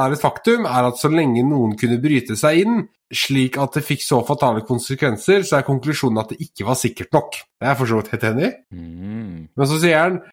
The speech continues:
Speaker 1: "Men jeg har jobbet i flere kommuner med digitalisering og I K T, som noen av områdene jeg har vært spesielt opptatt av, og mitt inntrykk er at Østre Toten ikke var noe spesielt dårligere sikret enn andre kommuner." <laughs>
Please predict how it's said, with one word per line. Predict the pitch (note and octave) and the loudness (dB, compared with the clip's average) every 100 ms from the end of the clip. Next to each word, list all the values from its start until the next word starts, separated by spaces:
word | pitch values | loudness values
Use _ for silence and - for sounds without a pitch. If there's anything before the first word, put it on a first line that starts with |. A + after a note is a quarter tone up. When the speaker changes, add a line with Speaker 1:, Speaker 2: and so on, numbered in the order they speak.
| _ D3+ | _ 4
Speaker 1:
"Men | F3+ | 6
jeg | E3 | 6
har | E3+ G3 | 4 4
jobbet | A#3+ C#3 B2+ G3 | 2 2 0 0
i | |
flere | - C3+ B2 B2+ | 2 4 4 4
kommuner | G#3 A#3 D3 E3+ | 4 4 4 4
med | G3+ F#3+ | 4 4
digitalisering | F#3+ F#3+ F#3+ G3 A3 F3 C3 C#3+ | 2 2 2 2 2 2 4 2
og | D#3+ | 2
I | E3 | 0
K | G#3+ | 2
T, | B3+ D4 - - _ _ - | 2 2 -2 -12 _ _ -4
som | - F#3+ G#3+ | 2 4 4
noen | A#3 G3+ C3 | 2 4 4
av | D#3 G3+ | 4 4
områdene | F3+ A#2+ A2 A2+ A#2 C#3 | 2 2 2 2 2 0
jeg | |
har | D#3 | 2
vært | C3+ - | 0 -4
spesielt | D3 E3 C#3 C#3 C3+ | -4 0 0 -2 -6
opptatt | - B2+ B2 E3+ | -4 -2 0 2
av, | A3 G#3+ - | 2 0 0
og | D3+ E3 | 2 2
mitt | D#3+ D#3+ | 0 0
inntrykk | F3 B2+ A2 C3+ D3+ C#3 | 0 0 0 -2 -2 -2
er | B2 | 0
at | B2 D3+ | -2 -4
Østre | - B2+ | -2 -2
Toten | A2+ G#2+ C3 | -2 -6 -6
ikke | D3+ - - B2 A#2+ | -8 -10 -6 -4 0
var | A2+ B2 | 0 0
noe | B2+ G2+ F2+ | -2 -4 -6
spesielt | - A#2 - G#2+ F#2 B2 | -6 -6 -2 -2 -4 -6
dårligere | A2 C3+ G2 E2 E2+ G2 | 0 2 0 -2 -4 -4
sikret | C3 - E2+ - | -4 -6 -12 -10
enn | A2 G#2 | -8 -6
andre | F2 D#2 | -8 -12
kommuner." | F2+ F#2 A#2 | -12 -8 -6
<laughs> | A2+ | -6